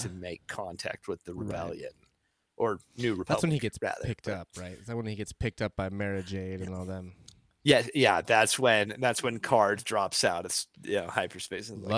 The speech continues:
Speaker 2: Lucky.
Speaker 1: "Hey."
Speaker 2: That was a lucky thing.
Speaker 1: And, and how is it, how is it that Mara Jade knows where he is and how to find him?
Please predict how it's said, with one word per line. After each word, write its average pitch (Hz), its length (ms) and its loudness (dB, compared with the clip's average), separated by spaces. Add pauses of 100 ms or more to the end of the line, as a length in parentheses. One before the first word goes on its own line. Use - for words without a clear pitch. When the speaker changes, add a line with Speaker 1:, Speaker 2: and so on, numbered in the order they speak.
(100)
Speaker 2:
Lucky. 147 440 6
Speaker 1:
"Hey." - 100 -8
Speaker 2:
That 120 140 -6
was 110 100 -2
a 95 60 -10
lucky 98 420 -12
thing. 98 300 -20 (720)
Speaker 1:
And, 113 500 2 (400)
and 104 180 2
how 127 460 4
is 165 240 2
it, 160 220 4 (480)
how 98 380 -6
is 117 180 -2
it 92 140 -4
that 120 120 -6
Mara 107 320 -2
Jade 107 380 -2
knows 104 720 -6
where 98 320 -12
he 95 360 -12
is 85 440 -12
and - 120 -18
how - 240 -18
to - 100 -20
find 95 420 -12
him? - 140 -14